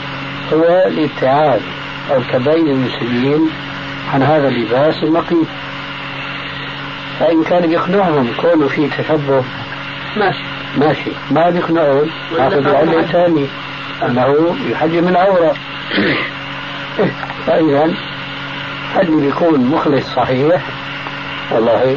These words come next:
Speaker 1: بالنسبة لقضية تحجيم العورة هذا كلام سليم ومسلم به.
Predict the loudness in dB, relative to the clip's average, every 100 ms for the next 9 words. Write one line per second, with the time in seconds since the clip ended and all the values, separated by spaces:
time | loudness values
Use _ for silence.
0 | 0 0 0 0 -2 0 0 0 0 0
1 | 0 -2 -2 -2 0 2 2 4 4 2
2 | 0 2 2 0 -6 -2 0 2 2 2
3 | 2 2 2 2 0 -2